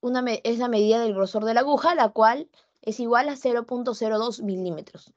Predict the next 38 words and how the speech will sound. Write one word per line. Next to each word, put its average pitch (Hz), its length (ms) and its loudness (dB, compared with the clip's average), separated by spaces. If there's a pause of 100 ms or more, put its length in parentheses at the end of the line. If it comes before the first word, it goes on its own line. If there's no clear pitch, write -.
(160)
¿ya? 214 280 2
Entonces, 208 240 0
un 247 120 -2
gauge 285 300 2
es 262 100 -4
igual 214 320 2
a 240 240 2
cero 214 240 -6
punto 220 260 -10
cero 190 220 0
dos 180 100 -2
milímetros, 165 480 -12
chicos. - 260 -20 (420)
Tenemos 370 220 -2
el 349 100 2
de 285 80 8
veinticinco 277 580 2
gauches, 320 640 0 (260)
color 233 200 -2
naranja, 285 580 0
el 240 100 -6
de 220 80 -2
veintisiete 254 500 -6
gauches, 254 500 -4
color 208 320 -8
gris, 285 520 0
el 220 140 -2
de 214 80 2
veintitrés 202 540 0
gauches, 226 400 2
color 202 240 -6
celeste 202 420 -6
o 202 60 -2
azul, 262 520 0 (260)
dieciocho 262 400 -2
gauches, 226 400 2
el 196 260 2
rosado, 226 640 2